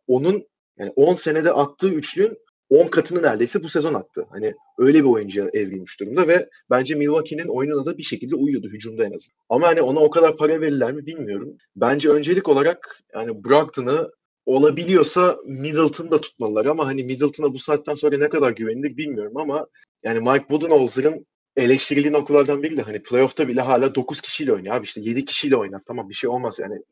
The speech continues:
maçların arası var zaten daha fazla oynayabilir insanlar diyor. Yani daha tabii ki bench'i yine kuvvetli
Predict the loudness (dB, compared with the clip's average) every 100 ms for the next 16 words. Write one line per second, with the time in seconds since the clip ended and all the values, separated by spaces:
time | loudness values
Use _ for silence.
0 | -8 -6 -4 -2 -2 -2 -2 0 0 0
1 | -4 -6 -14 _ -4 2 4 4 0 0
2 | -2 -4 -2 -2 -2 -6 -12 -14 -8 -4
3 | -4 -6 _ _ -2 2 4 4 6 4
4 | 2 _ _ _ 2 2 2 2 2 -2
5 | -2 -2 0 2 2 4 0